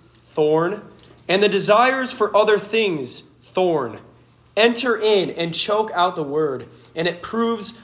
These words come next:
unfruitful. Junior higher.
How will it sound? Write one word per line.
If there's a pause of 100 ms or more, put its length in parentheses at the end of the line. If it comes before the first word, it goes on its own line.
(160)
unfruitful. (2000)
Junior
higher.